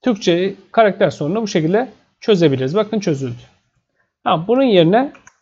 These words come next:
şu şekilde Latin beş demeniz de yeterli olacaktır. Yeniliyorum. Bakın Türkçe karakter sorunu çözüldü. Peki sadece ikon V ile mi çözebiliriz? Hayır. Dil sorunu için birden çok yö-,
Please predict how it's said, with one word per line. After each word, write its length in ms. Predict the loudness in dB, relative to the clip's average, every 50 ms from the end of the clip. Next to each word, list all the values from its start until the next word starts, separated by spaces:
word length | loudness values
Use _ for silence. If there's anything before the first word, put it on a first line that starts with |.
| _ _
şu 180 | -6 -4 -2
şekilde 440 | 0 2 2 2 2 0 0 0 2
Latin 320 | 0 0 0 0 0 2 2
beş 220 | 2 2 2 0
demeniz 360 | -2 -2 0 0 -2 -2 0
de 60 | 0
yeterli 440 | 2 2 2 2 4 4 4 4 4
olacaktır. 680 | 2 2 2 2 2 2 0 0 -4 -8 -8 -10 -10 -20 _ _ _ _ _ _ _ _ _ _ _ _ _ _ _ _ _ _ _ _ _ _ _ _ _ -4
Yeniliyorum. 500 | 0 2 2 4 4 4 4 2 2 0
Bakın 280 | 0 0 -2 -4 -6
Türkçe 320 | -4 -4 -4 -2 0 0 0
karakter 380 | 0 0 -2 -2 -2 -2 -4
sorunu 300 | -4 -4 -4 -4 -4 -6
çözüldü. 400 | -6 -6 -6 -6 -6 -6 -8 -8 -10 -14 -18 _ _ _ _ _ _ _ _ _ -2
Peki 300 | 0 0 2 0 -2 -2 -4 -12 _ _ _ _ _ _ _ _ _ _ _
sadece 340 | 2 4 4 4 4 2 -2
ikon 380 | -4 -4 -2 2 2 4 4 6
V 80 | 6
ile 160 | 6 6 6 4
mi 100 | 4 2
çözebiliriz? 720 | 2 2 2 4 4 2 2 0 -2 -4 -4 -6 -6 -4
Hayır. 320 | 0 2 2 2 2 0 -2 -2
Dil 180 | -2 0 0
sorunu 380 | 0 0 2 2 2 4 2 0
için 320 | -2 -2 -2 -4 -4 -4 -6 _ _ -6
birden 280 | -4 0 2 2 2
çok 280 | 2 0 -2 -2 -2 -2
yö-, 200 | -4 -4 -6 -6